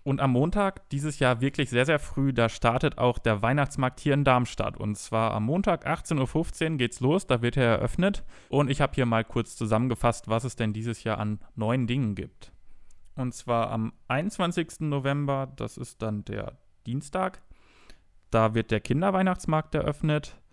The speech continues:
Und ab dem ersten Dezember, da ist immer freitags, das ist neu dieses Jahr, gibt es ein Weihnachtsquiz für alle. Da kann man sich also zum Weihnachtsmarkt begeben und ein wenig rätseln. Am ersten Dezember, da ist dieses Jahr f-,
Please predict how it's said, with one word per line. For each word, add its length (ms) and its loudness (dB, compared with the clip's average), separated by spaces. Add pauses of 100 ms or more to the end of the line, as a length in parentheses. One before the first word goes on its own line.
(200)
Und 240 0
ab 160 0
dem 160 4
ersten 420 2
Dezember, 560 2
da 220 4
ist 140 0
immer 280 0
freitags, 600 -2
das 140 -4
ist 160 -8
neu 200 2
dieses 360 -4
Jahr, 200 0
gibt 240 -8
es 120 -2
ein 180 0
Weihnachtsquiz 720 0
für 180 0
alle. 240 0
Da 140 -2
kann 180 -6
man 160 -2
sich 220 -10
also 320 -4 (460)
zum 360 -2
Weihnachtsmarkt 500 2
begeben 380 -2
und 260 -4
ein 220 -2
wenig 260 -2 (120)
rätseln. 600 -4 (420)
Am 200 2
ersten 420 4
Dezember, 600 2
da 200 2
ist 260 -4
dieses 280 -6
Jahr 140 2
f-, 160 -10